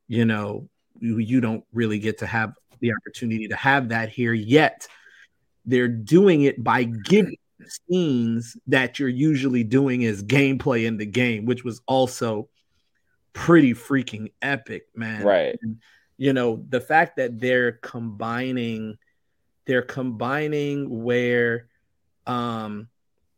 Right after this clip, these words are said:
Speaker 1: Ellie in the game shoots a guy in the head who's trying to drown Joel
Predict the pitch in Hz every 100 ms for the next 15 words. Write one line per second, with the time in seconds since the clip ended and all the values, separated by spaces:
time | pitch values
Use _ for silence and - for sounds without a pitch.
0 | _ _ _ _ _ _ _ _ - 135
1 | 135 127 117 113 - 120 107 101 113 127
2 | 127 113 101 101 - 135 120 - 113 117
3 | 113 113 107 101 107 127 117 110 120 -
4 | - 113 113 - 104 95 110 135 156 143
5 | 127 101 110 107 104 110